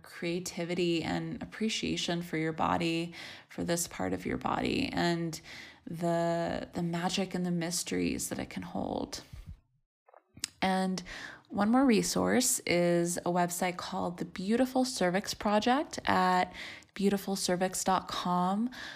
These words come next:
where they show real pictures of what the cervix looks like on different women at different stages of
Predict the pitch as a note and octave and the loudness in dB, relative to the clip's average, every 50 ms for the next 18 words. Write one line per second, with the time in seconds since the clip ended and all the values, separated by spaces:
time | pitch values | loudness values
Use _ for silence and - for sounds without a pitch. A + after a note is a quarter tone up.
0 | - - - F#3 F#3 F#3 F#3 F#3 F#3 F#3 F#3 - - - F#3 F#3 F#3 F#3 F#3 F#3 | -16 -12 -4 0 0 2 2 4 4 4 6 6 6 6 6 6 6 6 6 4
1 | F#3 F3+ - - F#3 F3 F3+ F#3+ G3+ G#3 G#3 G#3 - - F#3+ F3+ - - - - | 4 2 0 -2 -2 0 2 4 4 4 2 0 -2 -4 -4 -4 -4 -2 -2 -2
2 | - E3+ E3 E3 E3 E3+ F3 - - F3+ F3 F3 F3 F3 F3 F3 F3 F3 F#3 - | 0 0 0 0 0 0 -2 0 0 2 2 2 0 0 0 -2 -2 -2 -4 -4
3 | - F3+ E3+ F3+ F3 E3+ - - - - F3 - - F3+ - F#3 F#3 - - F3 | -2 0 0 0 -2 -4 -4 -4 -6 -6 -4 -2 -2 0 0 0 0 -2 -2 0
4 | E3+ E3+ F3 F3+ - E3+ - - A#3 A#3 A3 A3 G#3+ G#3+ G#3 G#3 - F3+ F3 - | 0 0 -2 -2 -2 -4 0 2 4 4 6 6 6 4 4 2 0 -2 -4 -4
5 | E3 - - D#3+ F3 - - - F#3+ G3 F#3+ G3 F#3+ F#3+ F#3 F#3+ - - - - | -6 -4 -4 -4 -2 -2 0 0 0 2 2 2 2 2 0 -2 -6 -8 -12 -16
6 | - - - - - D#3+ E3 E3 E3 E3+ E3+ - - | -16 -18 -8 -2 0 0 2 2 0 -4 -6 -10 -16